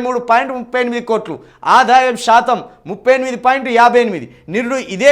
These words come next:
నెలలో వచ్చిన ఆదాయం డెబ్బై పాయింట్ పదహారు కోట్లు. ఏం కాదు, రి-, రియల్ ఎస్టేట్ తగ్గితే మంచిదే. ఇప్పుడు కొనుక్కోర్రి, అగ్గో సగ్గోకున్నాయి ఇప్పుడు భూములు. మధ్యతరగతి ప్రజలు, పేద ప్రజలు, ఇంటి స్థలం అనేది వాళ్ళకు ఒక కళ, ఇల్లు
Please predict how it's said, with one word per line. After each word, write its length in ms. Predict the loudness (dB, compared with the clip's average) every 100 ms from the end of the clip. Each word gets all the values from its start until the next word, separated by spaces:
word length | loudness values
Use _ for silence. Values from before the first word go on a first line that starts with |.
| 2
నెలలో 220 | 2 2 0
వచ్చిన 220 | -4 -2 0
ఆదాయం 340 | 2 2 0 -2 -10 _ _ -6 -2
డెబ్బై 340 | 0 2 0 2
పాయింట్ 240 | 0 0 -4
పదహారు 360 | 2 6 6 4 -2
కోట్లు. 280 | -4 -6 -16 -20 _ _ _ -8
ఏం 160 | -4 -2
కాదు, 180 | -2 -2
రి-, 240 | -4 -4 -2
రియల్ 180 | 0 -2
ఎస్టేట్ 280 | -4 -6 -6
తగ్గితే 260 | -6 -6 -8
మంచిదే. 300 | -8 -10 -12 -12 -18 _ _ _ _ _ _ _ _
ఇప్పుడు 280 | -14 -10 -6
కొనుక్కోర్రి, 520 | -6 -4 -4 -4 -6 -12 _ _ _ _
అగ్గో 300 | -8 -4 -4 -4
సగ్గోకున్నాయి 600 | -4 -4 -4 -6 -8 -8
ఇప్పుడు 180 | -10 -12
భూములు. 320 | -10 -8 -6 -6 -6 -16 _ _ -12
మధ్యతరగతి 680 | -6 -6 -6 -6 -6 -6 -6
ప్రజలు, 300 | -4 -2 -2 -4 -8 _ _ _
పేద 200 | -2 0 0
ప్రజలు, 300 | -2 -6 -8 -12 _ _ _ -12
ఇంటి 420 | -8 -8 -8 -10
స్థలం 420 | -8 -2 0 0 -2
అనేది 220 | -4 -4
వాళ్ళకు 220 | -2 -4 -8
ఒక 140 | -16 -12 0
కళ, 180 | 2 2 -2 -14 _ -10
ఇల్లు 220 | -6